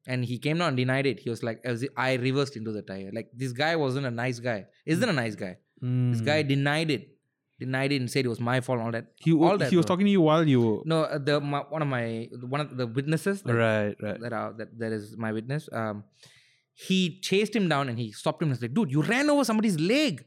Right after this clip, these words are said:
Speaker 1: And he was like, "No, he came into the tire."
Speaker 2: Shit.
Speaker 1: Yeah. And he's like, he blamed him first. "No, you pushed him into my truck." And then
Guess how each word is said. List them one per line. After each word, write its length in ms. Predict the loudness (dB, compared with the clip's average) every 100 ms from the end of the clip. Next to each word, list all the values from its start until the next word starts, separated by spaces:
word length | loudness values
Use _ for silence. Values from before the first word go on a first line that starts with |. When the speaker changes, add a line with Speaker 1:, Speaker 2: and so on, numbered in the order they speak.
| _ _
Speaker 1:
And 60 | -4
he 40 |
was 100 | -2
like, 100 | -2
"No, 120 | -2 -2
he 160 | -2
came 240 | -2 0 0
into 120 | 0
the 80 | -2
tire." 380 | -4 -6 -10 -16 _ _ _
Speaker 2:
Shit. 840 | -14 -8 -4 -2 0 -2 -4 -6
Speaker 1:
Yeah. 300 | -6 -6 -6 -10 _ _ -6
And 100 | -4
he's 160 | -2
like, 220 | -4 -8 -6
he 120 | -6
blamed 320 | -2 0 0
him 160 | 0 0
first. 220 | -2 -6
"No, 80 | -10
you 280 | -6 -2 -2
pushed 280 | -2 -4
him 100 | -4
into 180 | -4 -4
my 140 | -6 -8
truck." 300 | -6 -6 -6 _ _ _ _ _ _ _ _ _ _ _ _ -6
And 200 | -2 0
then 600 | 0 -2 -4 -4 -6